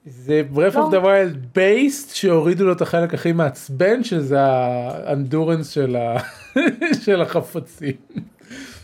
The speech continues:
Speaker 2: כן. אה, פאזלים חביבים, הרבה מה לגלות, יכולות חמודות,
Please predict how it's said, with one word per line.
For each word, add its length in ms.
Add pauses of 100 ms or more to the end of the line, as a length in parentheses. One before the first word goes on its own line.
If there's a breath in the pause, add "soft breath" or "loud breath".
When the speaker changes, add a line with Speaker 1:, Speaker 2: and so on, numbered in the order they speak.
(460 loud breath)
Speaker 2:
כן. 320 (1900 loud breath)
אה, 560 (100)
פאזלים 340
חביבים, 560
הרבה 240
מה 120
לגלות, 580
יכולות 500
חמודות, 720